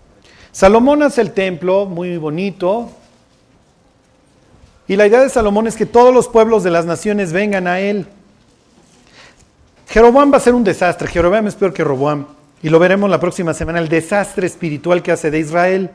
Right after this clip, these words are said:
Es tal el desastre que Dios arrasa con el norte. Y al norte llegan los asirios, y los asirios generaban siempre mestizaje, para que no hubiera cultura social, ¿sí me explico? Para que no hubiera identidad.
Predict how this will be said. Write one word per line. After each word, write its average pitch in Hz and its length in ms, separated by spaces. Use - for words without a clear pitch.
Es 277 240
tal 285 180
el 240 120
desastre 202 480
que 165 140
Dios 196 320
arrasa 180 840
con 165 180
el 180 140
norte. 208 440
Y 202 80
al 214 80
norte 277 280
llegan 247 180
los 220 160
asirios, 202 420
y 180 60
los 156 160
asirios 190 440
generaban 165 460
siempre 170 260
mestizaje, 160 760
para 196 240
que 214 220
no 208 140
hubiera 240 340
cultura 196 720
social, 185 460
¿sí 285 120
me 302 60
explico? 214 280
Para 180 100
que 185 60
no 220 80
hubiera 233 220
identidad. 185 640